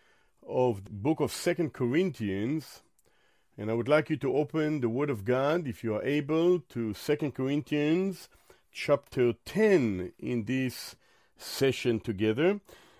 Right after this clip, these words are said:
And we are going to read all the eighteen verses that are found in Second Corinthians chapter ten.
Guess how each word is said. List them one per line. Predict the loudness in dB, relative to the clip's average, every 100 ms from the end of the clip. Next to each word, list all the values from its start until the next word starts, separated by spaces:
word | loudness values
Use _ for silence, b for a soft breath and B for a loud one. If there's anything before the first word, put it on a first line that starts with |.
| B
And | -2 2
we |
are | 2
going | 4 4 4
to | 0
read | 0 2 2 0 -2 -6 -4
all | 4 8 8 6
the | 4 4 4 2
eighteen | 2 4 2 -4 -6 -2 0 2 0
verses | 0 2 2 0 -2 -2 -2
that | -2
are | 0 0
found | 0 2 4 2 0 -2
in | -4 -2 0 -2
Second | -4 -2 0 0 -2
Corinthians | -2 -2 -2 -4 -4 -2 -2 -4 -8 b b b b b b
chapter | 0 2 2 2 0
ten. | -2 -2 4 4 4 -2 -8